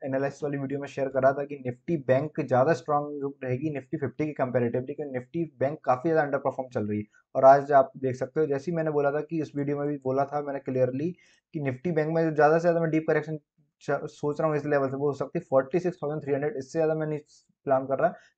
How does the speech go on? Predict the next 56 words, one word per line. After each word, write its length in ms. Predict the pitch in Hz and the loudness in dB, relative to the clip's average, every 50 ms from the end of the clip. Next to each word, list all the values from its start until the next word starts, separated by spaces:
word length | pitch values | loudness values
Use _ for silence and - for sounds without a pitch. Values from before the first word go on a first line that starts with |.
| _ 156 | _ -12
इससे 120 | 139 - | -8 -4
ज़्यादा 200 | 160 156 151 151 | -2 0 0 0
इसमें 200 | 147 - 156 147 | 0 -2 -4 -4
डीप 160 | 143 139 135 - | -4 -4 -4 -2
करेक्शन 260 | 143 139 135 139 156 | -2 -2 -2 -4 -4
मार्केट 320 | 143 135 123 123 - 131 127 | -2 -2 -2 -2 -2 -6 -4
दे, 160 | 107 113 113 110 107 104 104 - _ _ _ _ - | -2 0 2 2 2 0 -2 -6 _ _ _ _ -4
करेक्शन 320 | 131 123 117 117 - 143 135 | -2 0 -2 -2 -4 -8 -6
थोड़ी 200 | 131 127 135 131 | -4 -4 -4 -2
सी 80 | - - | -4 -2
प्रॉफिट 300 | - 135 131 123 127 120 | 2 2 4 4 2 0
बुकिंग 240 | 110 110 113 113 | -2 -4 -6 -6
में। 80 | 110 110 | -4 0
और 180 | 120 131 131 135 | 2 4 6 6
आज 140 | 139 143 135 - 127 127 | 6 4 2 -2 _ -4
देख 120 | - 139 | -4 -4
सकते 220 | - - - 170 | -4 -6 -4 -2
हो, 60 | 165 160 | -2 -2
और 120 | 156 143 143 | -2 -4 -4
मैंने 160 | 147 156 151 | -4 -4 -4
उसमें 240 | 147 151 - 156 147 | -4 -4 -6 -4 -2
बोला 200 | 139 139 147 151 | -2 0 0 0
था 120 | 160 180 175 - - - _ _ _ - | -2 -4 -6 -8 -14 -20 _ _ _ -6
कि 60 | 151 | -6
हाई 260 | 120 - 120 139 175 185 | -2 2 4 4 4 4
ब्रेक 260 | 156 160 156 185 180 160 | 4 2 2 2 2 2
होते 260 | 147 147 143 - 175 | 0 0 2 2 2
ही 80 | 170 143 131 | 2 2 2
ये 120 | 131 135 131 | 0 2 2
वाला 280 | 127 120 120 127 156 175 - - _ _ _ _ _ | 4 4 4 4 2 2 0 -6 _ _ _ _ _
फ़ोर्टी 260 | 135 131 127 131 175 170 | 2 2 2 2 0 0
सिक्स 180 | 175 170 - 151 | -2 -2 -2 -2
थाउजेंड 220 | 143 147 156 156 | -2 -2 -2 -4
सिक्स 240 | - 156 156 - - | -6 -8 -8 -6 -6
हंड्रेड, 240 | 151 147 147 151 151 | -4 -4 -4 -4 -2
सेवन 320 | - 147 139 143 143 147 | -2 -4 -4 -4 -4 -4
हंड्रेड 240 | 143 135 135 135 131 | -4 -4 -4 -6 -6
के 80 | - 151 | -6 -6
ऊपर 160 | 147 147 147 | -4 0 0
आप 100 | 143 143 | 0 0
इसमें 180 | 131 156 147 135 | 0 -4 2 4
बाइंग 200 | 131 131 143 - | 4 4 4 2
कर 120 | 139 131 | -4 -4
सकते 220 | - 135 127 - 160 | -4 -6 -4 -4 -4
हो। 60 | 160 | -4
Nifty 320 | 147 131 131 - - 156 143 | -4 -4 -6 -4 -6 -4 -4
बैंक 160 | 147 156 151 | -4 -4 -2
काफ़ी 240 | - 139 147 - 156 | 0 0 0 0 -2
अच्छी 140 | 131 - 147 | -4 -4 -6
परफॉर्म 280 | - 135 - - 131 135 | -8 -8 -8 -8 -8 -4
करेगी 300 | - 127 131 131 156 151 | -2 -2 -2 -2 -4 -6
Nifty 300 | 139 131 - _ 170 170 | -8 -8 -6 _ -2 -2
फिफ्टी 240 | 147 139 - - 143 | -2 -4 -4 -4 -4
के 80 | 147 147 | -4 -4
comparatively। 600 | 143 127 113 107 107 101 95 - 95 92 - 95 - _ _ _ _ _ _ _ _ - | -4 -6 -4 -4 -6 -6 -6 -8 -10 -12 -14 -16 -20 _ _ _ _ _ _ _ _ -4
और 180 | 123 120 120 | -4 -2 0